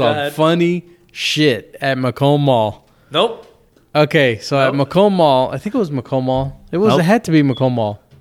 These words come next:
Speaker 2: Nope. I, we're talking about two different people. Are
Speaker 1: Okay.
Speaker 2: you, are you talking about types of people?
Speaker 1: Uh-uh, I'm talking
Speaker 2: Oh.
Speaker 1: about an incident about this two, this two guys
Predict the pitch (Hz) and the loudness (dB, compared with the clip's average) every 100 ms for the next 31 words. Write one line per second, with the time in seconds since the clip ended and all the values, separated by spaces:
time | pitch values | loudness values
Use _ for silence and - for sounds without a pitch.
0 | _ _ 123 131 - 117 117 120 135 147 | _ _ -6 -6 -2 0 0 2 0 0
1 | 131 127 147 131 120 113 113 117 156 165 | 0 -2 -2 -4 -6 -8 -4 2 4 6
2 | 127 160 180 214 175 156 - 151 165 - | 4 4 4 2 2 0 -2 -2 -2 -2
3 | 202 226 233 240 233 - 143 151 165 143 | -4 -2 0 -2 -4 -4 -2 2 2 2
4 | 156 170 151 151 139 135 131 - 131 127 | 2 0 2 2 2 4 2 0 -8 -10
5 | - 147 - 139 123 113 - _ _ 143 | -4 -2 -2 -2 -2 -6 -14 _ _ -6
6 | 135 131 123 131 - - 156 147 135 127 | 0 0 0 -4 -6 0 2 2 0 -4
7 | - - 143 135 135 123 113 113 - | -6 -4 0 2 2 2 -2 -6 -12